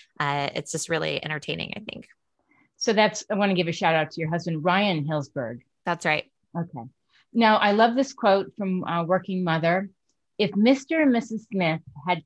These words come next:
Speaker 2: kids and wrote a parenting book, this is what you'd get. A practical guide for how to utilize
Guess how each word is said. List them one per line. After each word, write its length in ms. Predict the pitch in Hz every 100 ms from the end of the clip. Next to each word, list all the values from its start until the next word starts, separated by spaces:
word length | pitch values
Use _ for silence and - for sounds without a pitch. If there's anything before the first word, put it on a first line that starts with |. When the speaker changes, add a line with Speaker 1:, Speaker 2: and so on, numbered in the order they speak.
| -
Speaker 2:
kids 380 | 202 175 165 -
and 160 | 185 180
wrote 200 | 175 170
a 40 |
parenting 520 | 151 180 185 180 170
book, 220 | 147 143 - -
this 380 | 143 196 202
is 160 | 254 214
what 260 | 180 156 - -
you'd 260 | 180 151
get. 260 | 143 135 113 -
A 60 |
practical 460 | 156 196 196 226 233
guide 360 | 202 180 175 170
for 120 | 185 160
how 120 | 180
to 60 | 175
utilize 640 | 175 170 165 160 160